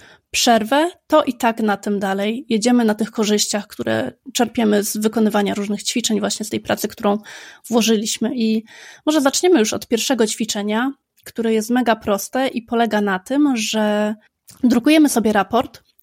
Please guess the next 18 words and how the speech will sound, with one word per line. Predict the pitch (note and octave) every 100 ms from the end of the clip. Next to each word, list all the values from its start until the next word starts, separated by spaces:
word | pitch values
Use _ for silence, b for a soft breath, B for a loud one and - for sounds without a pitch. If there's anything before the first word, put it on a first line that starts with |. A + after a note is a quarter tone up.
| _
który | - - A#3 A3 G#3+ G#3 G3+
otrzymamy | G#3+ - A3+ G#3 G3
po | A3
wykonaniu | G#3 G#3+ G#3 G3 G#3
testu | - - - F4+ B B B B B B _ _ _
i | C4 C4+ B3+ B3+ - A3+
bierzemy | A#3+ B3+ B3
kolorowy | B3 A#3 A3 G#3+ G#3+ B3 A#3 G#3+ G3+
zakreślacz | A3 B3 B3 - G#3 - D4 - -
i | A3
zakreślamy, | C4 C4+ - A#3 - G3+ G#3+ B3
czytamy | - A#3+ A3
te | G#3+ A3 G3+ A3 _ -
opisy | A3 B3+ C4 A3
talentów, | A3 G#3 A3 G#3+
które | - A3
nam | G#3 G#3+
wyszły | B3 A#3 - C4+